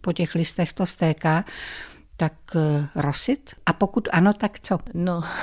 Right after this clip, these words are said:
Speaker 2: <laughs> už jsi to řekla, že moje rostliny nemají zrovna, že je moc nerozmazluju, takže je ani nerosím. A jsou pak rostliny, kterým to i vadí. Typicky třeba rajčata, které jsou náchylný na plíseň. Když je budete rosit, tak,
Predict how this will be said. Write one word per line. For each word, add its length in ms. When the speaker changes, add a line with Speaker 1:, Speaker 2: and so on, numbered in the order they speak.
Speaker 2:
<laughs> 300
už 80
jsi 100
to 100
řekla, 280
že 120
moje 220
rostliny 380
nemají 280
zrovna, 440
že 120
je 100
moc 180
nerozmazluju, 840
takže 260
je 120
ani 200
nerosím. 640
A 380
jsou 420
pak 160
rostliny, 340
kterým 180
to 100
i 80
vadí. 420
Typicky 340
třeba 240
rajčata, 720
které 160
jsou 180
náchylný 460
na 100
plíseň. 560
Když 260
je 60
budete 280
rosit, 420
tak, 240